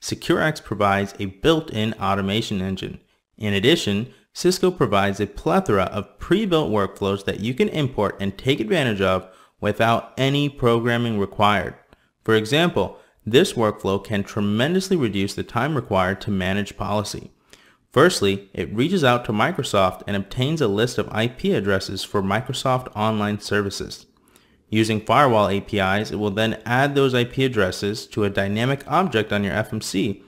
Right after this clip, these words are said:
This way, you always have an up-to-date object that can be used to offload trusted traffic.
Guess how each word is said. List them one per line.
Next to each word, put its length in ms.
This 240
way, 300
you 140
always 380
have 160
an 160
up-to-date 440
object 520
that 160
can 120
be 80
used 440
to 60
offload 580
trusted 440
traffic. 520